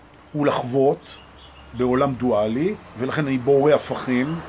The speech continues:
טוב ורע, אור וחושך, כאב ועונג, אני והשאר, זמן ונצח.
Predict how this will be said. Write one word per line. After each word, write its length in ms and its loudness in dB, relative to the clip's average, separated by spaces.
טוב 340 0
ורע, 380 2
אור 220 0
וחושך, 540 -6
כאב 340 -4
ועונג, 640 -2
אני 240 0
והשאר, 760 0
זמן 340 -4
ונצח. 800 -6